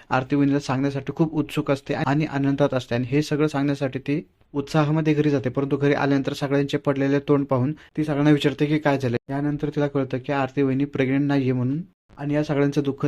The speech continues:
तिला खूप होतं आणि ती आरती वहिनीला बघण्यासाठी आतमध्ये जाते आणि तिचं सांत्वन आणि तिला खूप धीर देताना दिसते.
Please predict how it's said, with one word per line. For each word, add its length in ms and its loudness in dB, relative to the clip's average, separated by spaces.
तिला 180 0
खूप 160 -2
होतं 220 -2
आणि 240 0
ती 60 0
आरती 320 -2
वहिनीला 380 2
बघण्यासाठी 480 0
आतमध्ये 380 0
जाते 340 -2
आणि 260 -2
तिचं 160 0
सांत्वन 400 0
आणि 220 0
तिला 220 2
खूप 260 0
धीर 160 4
देताना 380 0
दिसते. 420 -4